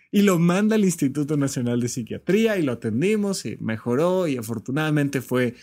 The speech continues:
un caso positivo. Pero fíjate lo que te estoy diciendo. El médico general lo refiere con el sacerdote mal porque el médico general debió de haberse dado cuenta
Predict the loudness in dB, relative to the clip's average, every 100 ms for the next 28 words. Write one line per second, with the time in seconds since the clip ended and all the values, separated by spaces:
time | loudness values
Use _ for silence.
0 | -20 _ -4 -2 -2 -4 -4 -6 -6 -4
1 | 0 2 2 2 0 2 0 0 -2 0
2 | -2 0 -2 -2 0 0 0 2 2 2
3 | -2 -8 -20 -4 2 4 6 4 4 2
4 | 0 2 0 2 2 4 2 4 4 2
5 | 0 -6 _ _ _ _ 0 6 6 6
6 | 2 0 2 4 4 4 4 4 4 4
7 | 2 2 2 4 2 0 0 0 2 0
8 | 0 -2 -4 _ _ _ _ _ 2 4
9 | 4 2 0 2 0 2 2 4 2 2
10 | 0 0 0 2 2 2 2 4 4 4
11 | 2 0 0 0 2 0 0 0 -2